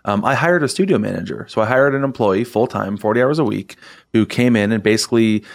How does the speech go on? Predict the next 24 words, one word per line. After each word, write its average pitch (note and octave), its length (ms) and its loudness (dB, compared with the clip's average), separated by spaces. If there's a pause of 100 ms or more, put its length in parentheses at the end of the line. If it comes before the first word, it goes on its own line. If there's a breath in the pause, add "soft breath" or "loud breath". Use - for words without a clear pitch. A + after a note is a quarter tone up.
(240 loud breath)
they A2 120 4
weren't A2+ 320 0
to A#2+ 60 -8
come A#2+ 240 0
in A#2+ 120 4
and G2+ 220 0
do A#2 180 4
more A#2 200 2
shooting A#2 560 2
or G#2 80 2
to G2+ 120 -6
do, A2 380 0
you G2+ 60 -2
know, G2+ 120 0
produce A#2 480 -2
any A2+ 120 -4
more G#2 140 0
business, G#2+ 420 -2
but G#2 160 -8
more A2+ 200 0
so A2 220 -2
to G2+ 80 -4
help G#2+ 220 -2
me G2+ 320 -4